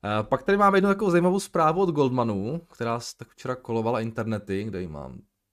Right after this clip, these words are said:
tady. A podle které oni teda Goldmani analyzovali pozice sedm set osmdesáti šesti hedžových fondů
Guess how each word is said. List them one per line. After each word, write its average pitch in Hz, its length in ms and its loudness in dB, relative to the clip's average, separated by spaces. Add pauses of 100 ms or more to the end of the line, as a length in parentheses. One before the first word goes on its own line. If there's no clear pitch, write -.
(140)
tady. 85 480 -10 (760)
A 101 360 0
podle 123 400 -2
které 143 760 2 (1000)
oni 160 120 -2
teda 165 160 0
Goldmani 151 420 0
analyzovali 147 720 0
pozice 143 720 -2
sedm 139 340 -8
set - 180 -8
osmdesáti 151 640 -2
šesti - 460 -6
hedžových 139 420 -6
fondů 95 520 -4